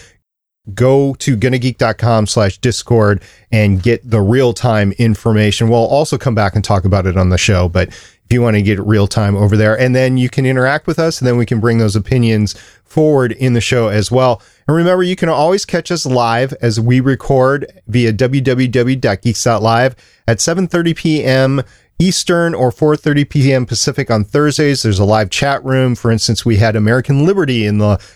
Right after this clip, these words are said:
chat room today, and we were going back and forth with him all night. So it was great to ha-,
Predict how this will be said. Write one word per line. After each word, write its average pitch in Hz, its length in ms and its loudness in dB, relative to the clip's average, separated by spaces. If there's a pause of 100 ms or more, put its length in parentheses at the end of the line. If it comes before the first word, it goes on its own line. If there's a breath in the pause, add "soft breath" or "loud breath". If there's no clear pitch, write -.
chat 147 300 -2
room 135 200 0
today, 120 480 0 (220 soft breath)
and 113 160 2
we 120 80 2
were 117 120 2
going 117 260 0
back 104 220 -2
and 107 120 -2
forth 107 280 0
with 110 160 -2
him 110 220 0
all 107 220 2
night. 95 240 0
So 110 160 0
it 101 40 -2
was 101 180 -2
great 117 340 0
to 107 160 -2
ha-, 104 140 -2